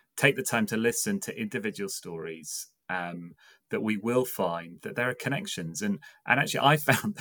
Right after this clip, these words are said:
<laughs> I found that being open about my sexuality, using words that communicate what's going on inside and that people can understand about my sexuality has provided loads of opportunities to connect with people. And then it's provided loads of opportunities to actually find out that, that,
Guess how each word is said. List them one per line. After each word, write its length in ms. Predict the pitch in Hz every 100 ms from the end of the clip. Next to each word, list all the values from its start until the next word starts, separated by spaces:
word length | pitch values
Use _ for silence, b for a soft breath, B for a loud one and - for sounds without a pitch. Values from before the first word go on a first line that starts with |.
| -
<laughs> 100 | -
I 160 | 180 175
found 300 | 147 127 113
that 160 | 110 - b b b _ -
being 160 | 147
open 180 | 165 156
about 120 | 139
my 100 | 117
sexuality, 920 | - 101 - 95 87 - 90 90 95 -
using 420 | 110 131 127 123
words 420 | 107 104 101 98 -
that 140 | -
communicate 520 | - 110 101 - 98
what's 160 | 101 98
going 200 | 110 98
on 100 | 95
inside 440 | 90 - 92 90
and 100 | 87
that 60 | 73
people 220 | 104 101
can 120 | - 92
understand 460 | 87 - 104 101
about 280 | 98 90 87
my 100 | 87
sexuality 720 | - 98 - 92 90 - 95
has 200 | 98 92
provided 400 | - 101 98 95
loads 280 | 98 120 117
of 60 | 110
opportunities 720 | - - 87 76 85 82 -
to 100 | -
connect 300 | - 95 -
with 140 | -
people. 440 | - 147 87 92 - b b
And 140 | 110 107
then 200 | 147 143
it's 140 | 107
provided 400 | - 101 98 95
loads 220 | 110 127 117
of 60 |
opportunities 640 | 104 - 98 85 87 80 -
to 120 | -
actually 340 | 139 - 123 110
find 380 | 123 120 113 107
out 220 | - -
that, 240 | 101 80 - b b b b -
that, 160 | 113